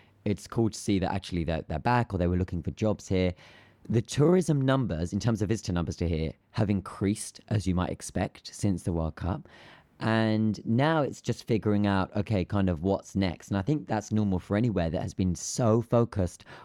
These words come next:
on one project for twelve years, which is what Qatar was, you know, everything was for the World Cup.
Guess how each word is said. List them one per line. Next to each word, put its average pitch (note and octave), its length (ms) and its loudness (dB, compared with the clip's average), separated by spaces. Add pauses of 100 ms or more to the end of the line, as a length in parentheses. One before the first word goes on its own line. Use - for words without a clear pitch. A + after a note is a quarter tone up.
(100)
on F#2+ 220 2
one G#2 260 4
project G#2 520 -2
for - 120 0
twelve F#2 500 0
years, E2+ 540 0 (360)
which G#2 140 0
is E2+ 140 0
what G2+ 180 0
Qatar G2+ 320 2
was, F#2 240 -4
you G#2+ 120 2
know, F#2 80 2 (120)
everything G#2 420 0
was F2+ 140 0
for - 140 -4
the F2+ 80 2
World F2+ 220 2
Cup. F2+ 220 -2